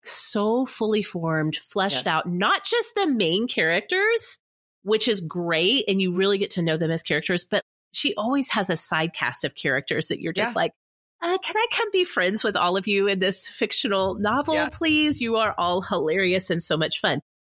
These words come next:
Speaker 1: So the idea behind Happy Place is we have our main characters, Harriet and Wynn. They met when they were in college, and they're part of this friend group of six friends that all met when they were at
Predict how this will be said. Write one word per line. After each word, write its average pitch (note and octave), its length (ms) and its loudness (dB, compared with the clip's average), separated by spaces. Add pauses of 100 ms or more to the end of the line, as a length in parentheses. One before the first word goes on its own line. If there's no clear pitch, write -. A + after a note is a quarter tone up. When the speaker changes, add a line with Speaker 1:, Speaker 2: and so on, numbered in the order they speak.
(120)
Speaker 1:
So A#3 420 2
the A3 200 -2
idea F4 380 2
behind G#3+ 580 0 (400)
Happy G3 280 -2
Place D3+ 320 0
is E3 160 -2
we E3+ 80 2
have E3+ 180 2
our D#3 80 2
main F3 160 2
characters, D#3 540 0
Harriet G3+ 520 0
and E3 280 0
Wynn. G2+ 380 -2 (500)
They A3 240 2
met D#4+ 240 0
when G3+ 120 0
they F3+ 120 2
were F#3+ 80 2
in C#4+ 220 0
college, D3 680 0 (400)
and G#3 240 2
they're G3+ 140 2
part D#4+ 340 0
of D#4 140 -2
this G#3 340 0
friend G#3 360 0
group F3 180 0
of - 140 -2
six - 520 -2
friends C#3 580 0
that - 180 0
all F3+ 260 0
met D#3+ 280 0
when D#3+ 120 2
they D3 140 2
were C#3+ 180 0
at - 20 -4